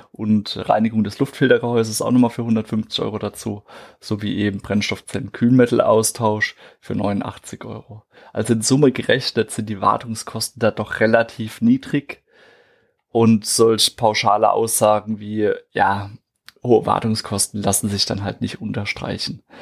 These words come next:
Das muss man bedenken. Von daher würde ich einfach mal empfehlen, in dem Artikel vorbeizuschauen. Zum einen zu lesen, was Thelen geschrieben hat, was wir sehr interessant fanden. Zum anderen aber sich auch die Kommentare zu Gemüte zu führen,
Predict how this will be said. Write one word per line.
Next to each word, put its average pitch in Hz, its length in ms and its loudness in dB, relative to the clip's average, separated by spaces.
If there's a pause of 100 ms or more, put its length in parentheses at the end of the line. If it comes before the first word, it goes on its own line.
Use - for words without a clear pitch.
(160)
Das - 180 -10
muss - 140 -4
man 107 120 0
bedenken. 127 480 0 (260)
Von 107 180 -4
daher 107 420 2 (300)
würde 120 180 4
ich 120 140 2
einfach 107 260 -2
mal 110 140 2
empfehlen, 110 360 0
in 113 140 -4
dem 117 140 -4
Artikel 127 300 -8
vorbeizuschauen. 135 760 -2
Zum - 140 -6
einen 110 420 -2 (220)
zu - 100 -10
lesen, 110 340 2
was - 140 -2
Thelen 147 300 4
geschrieben 131 500 0
hat, - 200 -8 (420)
was 117 160 0
wir 113 80 2
sehr 107 180 4
interessant 110 460 0
fanden. 107 420 -4 (300)
Zum - 160 -6
anderen - 320 0
aber 104 180 -2
sich 104 220 -8
auch - 100 -10
die - 120 -16
Kommentare 110 580 -2
zu - 160 -10 (100)
Gemüte 117 380 2
zu - 160 -14
führen, 107 320 -4